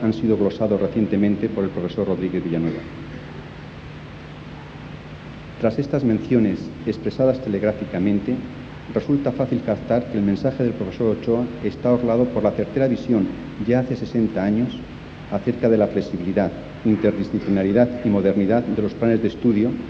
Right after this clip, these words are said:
que con evidente retraso hoy es avalada por todos. Considera la universi-, la investigación en la universidad como una necesidad, no un lujo.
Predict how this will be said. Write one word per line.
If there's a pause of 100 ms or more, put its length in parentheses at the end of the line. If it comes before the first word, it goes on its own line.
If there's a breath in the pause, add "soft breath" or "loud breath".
(320)
que
con
evidente
retraso (200)
hoy
es
avalada
por
todos. (1800)
Considera
la
universi-, (160)
la (260)
investigación
en
la
universidad (160)
como
una
necesidad, (380)
no
un
lujo.